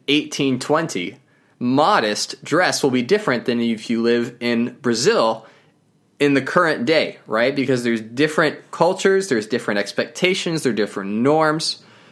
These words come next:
right? So what is okay and not okay as a Christian will change. That what is okay and not okay will, uh, does depend on the culture that you're in.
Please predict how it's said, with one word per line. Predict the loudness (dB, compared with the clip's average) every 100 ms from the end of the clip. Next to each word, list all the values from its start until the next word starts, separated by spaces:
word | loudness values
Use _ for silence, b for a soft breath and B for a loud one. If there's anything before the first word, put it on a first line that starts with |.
| B
right? | 0 0
So | 0 2
what | 2 2
is | 0 0
okay | 0 0 -2 -2 0 0 -2 -8 _ _ _ -4
and | 0 2
not | 2 4
okay | 0 0 -2 -2 -2 -2
as | -2
a | -2
Christian | 0 0 0 -2 0
will | -2
change. | -2 0 0 -2 -10 -18 -20 _ b b b b b _
That | 0 2 2
what | 2
is | 2 2
okay | 0 2 0 2
and | 2
not | 2 2
okay | 0 0 0 0
will, | -2 2 4 4 2 0 -2 b b b -2
uh, | -2 -2 -6 -4
does | 2 2 2
depend | 0 -2 -2 0
on | 0
the | 0
culture | -2 -2 0 2
that | 0 0
you're | -2
in. | -2 -4